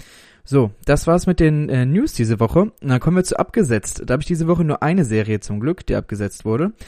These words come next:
Und zwar H B O setzt die nächste Stephen King-Serie ab. Äh, und zwar The Outsider wird nach einer Staffel abgesetzt. Ähm, worum geht's denn in The Outsider? Äh, Terry Maitland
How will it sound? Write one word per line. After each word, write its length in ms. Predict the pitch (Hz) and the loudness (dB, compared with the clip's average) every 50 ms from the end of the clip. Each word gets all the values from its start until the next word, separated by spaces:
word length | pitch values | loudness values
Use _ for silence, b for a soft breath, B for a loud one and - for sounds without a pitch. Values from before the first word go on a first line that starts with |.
| B B B B B B B | B B B B B B B
Und 120 | B 127 - | B -4 0
zwar 140 | - 143 - | 0 0 2
H 220 | - 180 - - | 2 0 -2 0
B 140 | - 151 - - | -2 -2 0 2
O 320 | - 247 262 165 107 101 | 4 4 6 6 4 2
setzt 360 | 101 - 147 165 - - - 156 | 0 -2 -2 -2 -2 -4 -4 -2
die 80 | 151 | 0
nächste 400 | 143 156 175 220 254 - - 220 | 0 0 0 -2 -2 -4 -6 -6
Stephen 300 | - - - 196 185 190 | -6 -4 -6 -4 -4 -2
King-Serie 580 | - 240 285 269 156 117 113 107 107 107 - - | -2 -2 -2 -2 0 0 0 2 2 0 -2 -2
ab. 200 | 107 - - - - | -6 -8 -8 -8 -4
Äh, 100 | 117 113 | -4 -4
und 180 | 80 104 120 | -4 -4 -4
zwar 200 | - - 151 147 | 0 0 0 2
The 160 | 131 135 - | 2 0 0
Outsider 720 | - - 277 - - - 117 110 110 104 101 101 101 104 110 | 0 -2 -2 -2 -2 0 2 2 2 0 0 -4 -4 -6 -6
wird 220 | 117 120 120 - 117 | -4 -4 -4 -4 -4
nach 100 | 113 - | -8 -6
einer 300 | - 101 120 131 131 127 | -4 -4 -2 -2 -2 -2
Staffel 280 | - - 117 - 127 | -2 -4 -4 -2 -2
abgesetzt. 580 | 120 - - - 120 101 98 98 - - - b b b b b b b b b b b | -4 -4 -4 -6 -4 -4 -4 -6 -6 -10 -14 b b b b b b b b b b b
Ähm, 240 | - 120 117 117 117 | -2 0 0 0 2
worum 220 | 139 147 147 143 | 2 2 2 2
geht's 240 | 131 175 220 - - | 2 2 0 0 0
denn 120 | 139 120 107 | -2 0 0
in 160 | 80 110 107 | 0 -4 -2
The 140 | 104 95 95 | -2 -2 -4
Outsider? 520 | 95 95 - - 95 92 - 78 101 104 - _ _ _ - - | -4 -6 -6 -6 -4 -4 -4 -6 -8 -10 -12 _ _ _ -10 -4
Äh, 200 | 117 113 110 113 | -2 -2 -2 -2
Terry 340 | - - 165 165 165 160 | 2 2 4 4 4 4
Maitland 640 | 139 131 143 175 220 - 123 110 110 113 147 185 - | 4 2 0 0 0 0 0 0 2 2 0 -2 -6